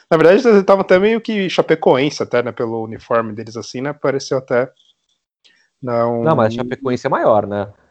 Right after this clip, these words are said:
Speaker 1: É, desculpa, a Chapecoense, pelo
Speaker 2: É, pô,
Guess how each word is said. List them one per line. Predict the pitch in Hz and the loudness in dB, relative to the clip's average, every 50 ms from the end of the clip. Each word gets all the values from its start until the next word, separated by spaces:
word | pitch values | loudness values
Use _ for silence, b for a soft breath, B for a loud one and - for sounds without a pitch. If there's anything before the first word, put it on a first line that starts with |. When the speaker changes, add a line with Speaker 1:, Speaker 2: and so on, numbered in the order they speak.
| _ _ - | _ _ -2
Speaker 1:
É, | 170 151 120 104 - | 0 2 2 0 -2
desculpa, | - - - - 139 107 - | -6 -8 -4 -2 2 2 4
a | 104 | 2
Chapecoense, | - - - 107 - 123 107 104 107 - - - | 2 0 -2 -2 -2 -2 -2 -2 -4 -8 -8 -6
pelo | - 107 107 107 107 107 110 _ _ _ - | -6 -4 -4 -4 -6 -8 -10 _ _ _ -10
Speaker 2:
É, | 113 107 107 107 123 147 143 117 104 101 101 98 - - | -6 -4 -2 0 0 2 0 0 -2 -4 -6 -8 -8 -8
pô, | - 127 120 | -6 -4 -4